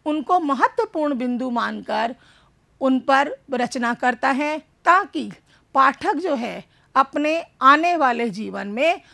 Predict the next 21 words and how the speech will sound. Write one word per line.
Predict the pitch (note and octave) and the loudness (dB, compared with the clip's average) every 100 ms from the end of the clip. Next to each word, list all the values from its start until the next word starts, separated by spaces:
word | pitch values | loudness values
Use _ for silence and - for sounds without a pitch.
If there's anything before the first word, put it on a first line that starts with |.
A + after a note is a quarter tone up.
| _ _ | _ _
उनके | D#4 E4+ F4+ G#4 G4 | -2 0 0 0 0
विचारों | D#4+ - B3 G#3+ A3 A3 | -2 2 2 2 -2 -6
को | - C4 D#4 F4 - _ _ _ _ _ _ _ - | 0 2 2 0 -8 _ _ _ _ _ _ _ 4
पढ़कर | D#4 G4 C4 A#3+ F#3 - _ _ - | 6 6 2 -2 -4 -12 _ _ -2
अपने | C#4 D#4 D#4 C#4 | -2 0 0 -2
जीवन | G#3 G3+ G3+ | -4 -10 -10
में | G3 G3 | -8 -10
भी | F3 | -8
उन्नति | A3 G3+ G3 C#4+ A4 - _ _ | -8 -8 -8 0 0 0 _ _
प्राप्त | B3+ C4 D#4+ - | 0 2 2 -6
कर | - A#3 F3 | -12 -10 -10
सके। | - G3+ - E3 - _ _ _ _ _ _ _ _ - - | -14 -16 -16 -18 -20 _ _ _ _ _ _ _ _ -16 -4
तो | C#4 D#4+ | 0 0
जीवनी | A#3 C#4 D4 G4 G#4+ | 0 -2 -2 -4 -2
का | F#4+ E4 | 4 4
अर्थ | D#4+ C#4+ | 4 0
है | D#4 D4+ F4+ - - _ | 0 0 -2 -10 -20 _
कि | D4 D4 | -2 -2
किसी | C4 - B3 | -4 -4 -4
महापुरुष | A3+ A3+ D4 F4+ C#4+ C4+ C4+ | -2 2 2 0 -2 -2 -4
की | - A#3+ B3+ D#4 | -8 -8 -6 -8